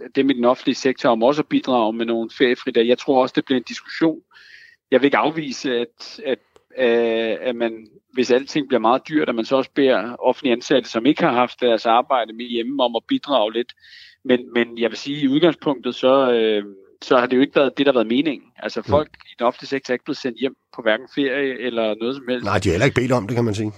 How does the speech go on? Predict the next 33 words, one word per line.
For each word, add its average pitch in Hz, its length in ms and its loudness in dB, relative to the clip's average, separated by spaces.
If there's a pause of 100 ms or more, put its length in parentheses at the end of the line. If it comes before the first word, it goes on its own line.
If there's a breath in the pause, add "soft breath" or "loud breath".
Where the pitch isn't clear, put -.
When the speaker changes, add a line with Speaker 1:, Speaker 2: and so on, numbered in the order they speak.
(120)
Speaker 2:
Øhm. 107 200 -2
Speaker 1:
Og 131 160 0
de 139 80 2
har 131 80 4
heller 131 160 4
ikke 135 140 -2
bedt 147 220 2
om 120 180 -2
det. 123 200 -6
Og 113 160 -6
det, 143 100 2 (100)
det 151 180 2
tror 165 180 2
jeg 151 60 0
bare 156 140 4
er - 120 -4
vigtigt, 170 300 2
og 143 60 4
jeg 135 100 2
tror, 165 140 2
det 147 100 4
er - 60 -14
vigtigt, 170 340 -2
at 139 260 2
vi, 139 340 2
øh, 123 100 0 (800 loud breath)
også 165 360 2 (800)
forskellige 165 380 2
lønmodtagergrupper 147 800 0
imellem 156 520 -2
prøver 160 260 4
at 147 60 2
udvise 165 500 -8